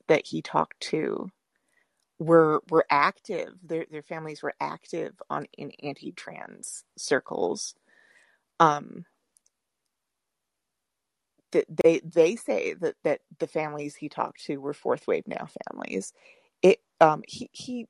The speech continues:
denies some of this, but he should take that up with them. He's not attacking Fourth Wave Now and saying, "This, this is slander. This is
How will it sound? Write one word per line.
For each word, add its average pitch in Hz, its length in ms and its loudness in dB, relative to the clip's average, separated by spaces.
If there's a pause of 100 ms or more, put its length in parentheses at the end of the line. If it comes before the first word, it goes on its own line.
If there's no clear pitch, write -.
(360)
denies 170 840 2
some 170 280 0
of 151 160 -4
this, - 480 -6 (540)
but 185 160 8
he 202 160 -12
should 202 200 -10
take 202 220 -6
that 170 160 -2
up 165 200 -6
with 170 200 -4
them. 202 240 0
He's 170 280 -12
not 180 180 -4
attacking 165 840 -6 (340)
Fourth 175 360 6
Wave 156 280 4
Now 151 380 0
and 156 140 -8
saying, 151 560 -4
"This, 151 300 -6
this 160 240 -8
is 156 280 -8
slander. 151 800 0
This 156 220 -8
is 147 300 -6